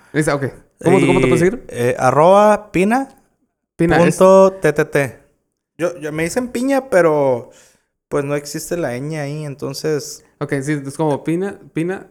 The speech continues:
Speaker 1: o sea, como, eh, con N normal, punto T T T.
Speaker 2: Así
Speaker 1: Eh,
Speaker 2: es.
Speaker 1: es como te encuentran. Y te-, y también tienes el, el, el
Speaker 2: Bumón,
Speaker 1: de
Speaker 2: bumón punto tattoo club.
Speaker 1: También Instagram, ¿no?
Speaker 2: Ujú. El, el rollo, antes de, de, de finalizar, el rollo
Speaker 1: Sí.
Speaker 2: de, de Bumón Tattoo Club, te digo, es, es el, la premisa es un depa.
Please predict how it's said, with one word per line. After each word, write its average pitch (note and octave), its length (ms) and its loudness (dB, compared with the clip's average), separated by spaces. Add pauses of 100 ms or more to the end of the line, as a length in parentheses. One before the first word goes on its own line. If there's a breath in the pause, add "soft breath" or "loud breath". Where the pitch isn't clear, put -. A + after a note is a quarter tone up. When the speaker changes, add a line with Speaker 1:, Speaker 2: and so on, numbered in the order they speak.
(100)
Speaker 1:
o D3 60 -16
sea, C3+ 120 -6
como, B2+ 280 -12
eh, B2+ 80 -10
con B2+ 220 -10
N F3 160 -2
normal, E3+ 480 -6 (420)
punto D#3 280 -6
T D3+ 100 -8
T D3 120 -10
T. E3 220 -10 (100)
Speaker 2:
Así C3+ 300 -4
Speaker 1:
Eh, B2 80 0
Speaker 2:
es. - 180 -6
Speaker 1:
es C#3 80 -8
como D#3+ 160 -4
te C#3+ 80 -8
encuentran. F3 400 -4
Y D3+ 180 0
te-, D3+ 100 -8
y C#3 120 -10
también C#3+ 220 -2
tienes E3+ 240 -4
el, F#3 300 0
el, D3 840 -4 (100)
el D3 100 -4
Speaker 2:
Bumón, D#3 440 6
Speaker 1:
de - 140 -18
Speaker 2:
bumón D3+ 480 6
punto F3+ 480 4
tattoo C#3+ 320 0
club. - 380 -4 (200)
Speaker 1:
También C#3 260 -2
Instagram, C#3 360 0
¿no? D3+ 80 -2
Speaker 2:
Ujú. D#3+ 300 -6 (720 loud breath)
El, F#3 240 4
el F3+ 160 6
rollo, A3 340 8
antes G3 260 2
de, F#3+ 220 4
de, C#3 300 2
de C3+ 140 -4
finalizar, D3 500 -2
el C#3+ 100 -4
rollo D#3 200 2
Speaker 1:
Sí. F#3+ 40 6
Speaker 2:
de, F3 160 4
de D3 160 0
Bumón C#3+ 400 -4
Tattoo E3 220 -8
Club, F#3 240 -4
te - 80 -2
digo, C#3 180 2
es, C3+ 180 -2
es C3+ 280 -6
el, D3 240 -2
la C3+ 100 -2
premisa C3 320 -6
es D3+ 140 -10
un D3 100 -4
depa. E3+ 360 -4